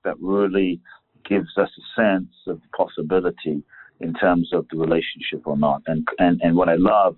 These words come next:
that you said is how that we, we could use the intention to use all conflict as learning opportunity.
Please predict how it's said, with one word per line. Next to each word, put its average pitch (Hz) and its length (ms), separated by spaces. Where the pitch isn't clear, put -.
that - 120
you 78 80
said 85 200
is 80 140
how 95 200
that - 120
we, 98 160
we 92 100
could 85 220
use 90 440
the 98 60
intention 101 500
to 87 80
use 95 440
all 98 280
conflict 80 580
as 78 140
learning 80 580
opportunity. 73 760